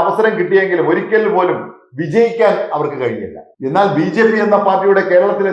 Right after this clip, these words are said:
നേതാക്കളിൽ ഓരോ തെരഞ്ഞെടുപ്പുകളിലും പാർട്ടിയുടെ വോട്ട് കുത്തനെ ഉയർത്തുന്നതിൽ ശോഭാ സുരേന്ദ്രൻ വിജയിച്ചിട്ടുമുണ്ട്. കഴിഞ്ഞ ലോക്സഭാ തെരഞ്ഞെടുപ്പിൽ സി പി എം സ്ഥാനാർത്ഥിയെ പിന്നോക്കം തള്ളി ആലപ്പുഴയിൽ രണ്ടാം സ്ഥാനത്ത് എത്തിയത് ശോഭാ സുരേന്ദ്രൻ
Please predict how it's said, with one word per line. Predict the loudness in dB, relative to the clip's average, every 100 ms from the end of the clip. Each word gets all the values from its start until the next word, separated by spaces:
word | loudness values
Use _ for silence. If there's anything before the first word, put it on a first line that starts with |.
| 2
നേതാക്കളിൽ | 2 2 0 -2 -4 -2 2
ഓരോ | 4 2 2
തെരഞ്ഞെടുപ്പുകളിലും | 2 2 2 2 2 2 2 2
പാർട്ടിയുടെ | 0 2 0 0 2
വോട്ട് | 2 2 -2 -2
കുത്തനെ | -4 -2 -2 0
ഉയർത്തുന്നതിൽ | 0 0 -4 -4 -4 -6 -10 -18 _ _
ശോഭാ | 0 2 4 2 2
സുരേന്ദ്രൻ | 0 0 0 -2
വിജയിച്ചിട്ടുമുണ്ട്. | -2 -2 -2 -6 -6 -10 -14 -20 _ _ -2
കഴിഞ്ഞ | 0 2 2
ലോക്സഭാ | 4 2 4 2 2
തെരഞ്ഞെടുപ്പിൽ | 0 -2 0 -2 -4
സി | -4
പി | -2 -2
എം | 0
സ്ഥാനാർത്ഥിയെ | 2 2 2 -2 -2
പിന്നോക്കം | -2 0 2 2 2
തള്ളി | 2 0 -6 -14 -18 -6 0
ആലപ്പുഴയിൽ | 2 2 4 4 2 0 0
രണ്ടാം | 2 2 2 2
സ്ഥാനത്ത് | 2 2 0 -2
എത്തിയത് | 0 0 2 0 -2 -12 -8 0
ശോഭാ | 2 4 2 2
സുരേന്ദ്രൻ | 0 0 0